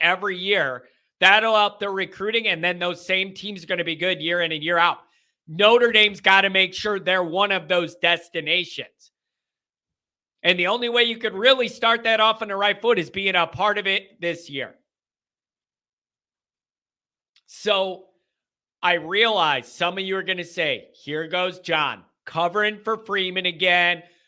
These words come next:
You know, uh, we were supposed to get a late recruiting. Now half the class is three stars. John, you're making excuses."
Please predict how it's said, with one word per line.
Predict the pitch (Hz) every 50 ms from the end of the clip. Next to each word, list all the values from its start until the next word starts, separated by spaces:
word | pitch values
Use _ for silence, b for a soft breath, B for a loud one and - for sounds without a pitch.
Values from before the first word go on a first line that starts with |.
| b b _ _ _ _ _ _ _ _
You | 214 175 214 202
know, | 180 165 156 151 147 147 - -
uh, | 170 175 170 170 170
we | 190 214 214
were | 202 202 190
supposed | 185 196 - - 190 214 233 220 220 -
to | 220
get | 196 214 208
a | 208
late | 202 208 214 214 226 220
recruiting. | 214 202 190 196 - 214 240 226 220 220 208 202
Now | 190 196 208 214 214 214 208 208
half | 202 170 160 208 220 214 214 -
the | 220 -
class | - 185 208 214 214 208 202 -
is | 214 196 -
three | - - 202 202 202 208 190
stars. | - - 208 202 196 196 196 196 196 185 -
John, | - 175 175 190 196 196 196 190
you're | 180 180
making | 185 196 196 190 196 202 196
excuses." | 190 175 - - - - 208 208 202 196 196 185 160 135 -